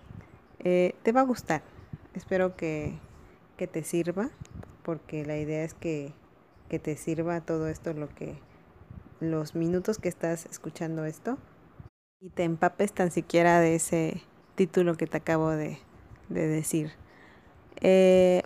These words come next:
para terminar este podcast, eh, quiero terminar con una frase que, que menciona ahí en el libro, y dice así:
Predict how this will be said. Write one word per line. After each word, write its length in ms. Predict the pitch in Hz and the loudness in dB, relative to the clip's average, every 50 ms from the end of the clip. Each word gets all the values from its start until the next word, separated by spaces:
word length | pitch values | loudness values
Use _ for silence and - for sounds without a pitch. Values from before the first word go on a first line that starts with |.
| - - | 2 4
para 180 | 175 170 175 | 6 6 6
terminar 460 | 175 - 180 180 180 175 175 180 190 | 6 6 6 6 4 4 2 2 2
este 180 | 208 - - 202 | 0 0 0 -2
podcast, 680 | 190 - - 165 160 - - - 170 185 190 - - - | 0 2 2 0 0 0 -2 -2 -2 -2 -2 -4 -8 -8
eh, 560 | - 175 156 151 151 147 147 147 147 160 170 - - _ _ _ _ _ _ - - - - - - _ - - - - - - - - | -6 -4 -2 -2 -2 -2 -2 -4 -6 -8 -10 -12 -16 _ _ _ _ _ _ -20 -20 -20 -20 -20 -20 _ -20 -20 -20 -20 -20 -20 -16 -2
quiero 200 | - 190 180 190 | 2 4 6 4
terminar 480 | 185 - 185 175 165 165 165 165 170 165 | 6 4 4 4 4 4 4 4 2 2
con 160 | - - 175 | 2 2 2
una 240 | 170 170 170 170 170 | 4 4 4 2 2
frase 340 | - - 160 160 156 - 180 | 2 2 2 2 2 0 -2
que, 380 | - - - 151 147 - 151 - - - - | -2 -2 -4 -4 -4 -4 0 2 2 4 4
que 100 | - 165 | 2 0
menciona 920 | 156 151 156 151 156 - - 165 160 160 165 170 165 160 156 - - 151 | 0 0 -2 -2 -2 0 2 2 2 2 2 2 2 2 0 0 -2 -2
ahí 200 | 151 151 151 156 | 0 0 0 0
en 120 | 151 151 | 2 2
el 120 | 151 151 | 0 2
libro, 340 | 147 151 151 156 165 196 233 247 - - - - - - - - - - - - | 2 2 2 4 2 2 2 -2 -6 -12 -20 -20 -20 -20 -20 -20 -20 -20 -10 -4
y 160 | - 180 175 | 0 2 2
dice 300 | 170 170 170 - 190 170 | 2 2 2 2 2 2
así: 320 | 170 165 - 165 156 151 | 2 2 0 -2 -4 -4